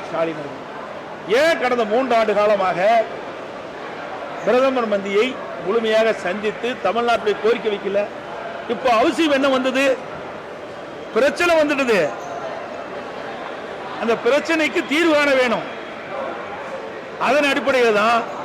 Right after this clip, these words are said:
இன்றைக்கு பிரதமரை தனிப்பட்ட முறையிலே பார்த்து என்ன பேசுறான்னு தெரியாது. அவர் சொன்னதுதான் வெளியில வந்திருக்குது. பிரதமர் சொன்னா தான் உண்மை வெளியே வரும். ஆனா இதையே ஏன் முன்கூட்டி செய்யவில்லை? இதுதான் மக்களுடைய கருத்து,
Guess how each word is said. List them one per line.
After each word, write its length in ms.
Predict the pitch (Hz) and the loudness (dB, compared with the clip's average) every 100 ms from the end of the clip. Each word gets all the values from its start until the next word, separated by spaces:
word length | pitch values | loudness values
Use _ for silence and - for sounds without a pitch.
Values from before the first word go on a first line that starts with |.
| - - - - | -10 -10 -6 0
இன்றைக்கு 360 | 247 247 220 180 | 2 2 0 2
பிரதமரை 500 | 214 277 285 262 294 - | 4 6 6 4 2 2
தனிப்பட்ட 520 | 233 311 330 339 339 | 2 2 0 0 0
முறையிலே 360 | 320 294 285 269 | 2 2 4 2
பார்த்து 600 | 240 240 - 277 302 254 - - - - - - - - - - - - | 4 0 2 2 2 0 -4 -10 -12 -10 -10 -10 -10 -10 -12 -12 -12 -6
என்ன 200 | 208 247 | -2 0
பேசுறான்னு 420 | 226 208 220 220 | 0 2 2 2
தெரியாது. 360 | 190 202 180 - - - - 151 - | 0 0 0 -2 -8 -12 -10 -10 -2
அவர் 140 | 190 | -2
சொன்னதுதான் 460 | 170 226 240 233 247 | 0 -2 0 0 2
வெளியில 280 | 202 226 226 | 2 2 2
வந்திருக்குது. 460 | 202 190 175 165 - - - - - - - | 2 0 -2 -4 -6 -10 -12 -12 -12 -12 -2
பிரதமர் 360 | 196 240 262 220 | 2 2 2 0
சொன்னா 220 | 214 208 | 0 0
தான் 160 | 220 | 0
உண்மை 240 | 226 202 220 | 0 0 0
வெளியே 220 | 190 196 | 0 0
வரும். 260 | 175 160 151 - - - - - - - - - - - - - - | -2 -2 -6 -10 -10 -12 -12 -10 -10 -12 -12 -12 -12 -12 -12 -12 -4
ஆனா 220 | 285 285 | -2 0
இதையே 600 | 233 226 269 320 349 311 | 0 0 0 2 2 2
ஏன் 240 | 269 339 302 | 2 2 2
முன்கூட்டி 760 | 294 320 - - - 294 311 | 0 -2 -6 -12 -8 -6 -6
செய்யவில்லை? 560 | - 247 285 262 220 165 - - - - - - - | -6 -4 -2 -2 -2 -4 -8 -14 -14 -12 -12 -10 -8
இதுதான் 260 | 202 294 | -2 0
மக்களுடைய 440 | 277 254 302 294 269 | 0 0 0 0 0
கருத்து, 460 | 240 254 202 190 | 0 -2 0 -2